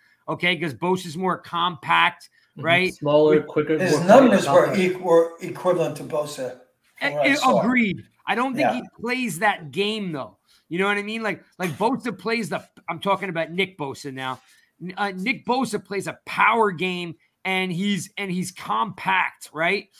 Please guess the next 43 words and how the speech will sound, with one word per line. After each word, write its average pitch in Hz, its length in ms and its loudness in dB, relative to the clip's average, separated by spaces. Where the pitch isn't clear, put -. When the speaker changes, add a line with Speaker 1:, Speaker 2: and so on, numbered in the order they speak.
Speaker 1:
Um, 190 420 -2
where, 190 400 -2
where 180 200 -6
Hutch - 320 -8
is 226 120 -4
a 220 60 -2
lot 190 280 0
longer, 175 760 -2
plays, 202 480 -2
plays 208 320 -2
more 196 320 0
like 165 240 -4
a, 151 240 -4
like 160 140 -6
a 151 60 -2
Von 165 400 2
Miller 170 480 -2
or 151 260 -2
a, 147 200 -2
plays 208 280 0
Speaker 2:
He's 165 40 -2
Speaker 1:
more 196 160 6
Speaker 2:
wider 170 180 6
Speaker 1:
like 139 80 -2
Speaker 2:
too. 147 320 -2
He's 135 180 -2
wider. 160 420 0
He's 156 200 -6
bigger. 139 420 -2
He's 135 180 -8
not, 156 220 -4
he's 139 100 -10
not 151 260 -6
built 170 240 0
the 120 60 -10
same 120 280 -8
way, 123 160 -4
so 127 120 -12
he 123 80 -6
plays 131 300 -6
a 135 60 -6
different 139 380 -6
game. 123 280 -6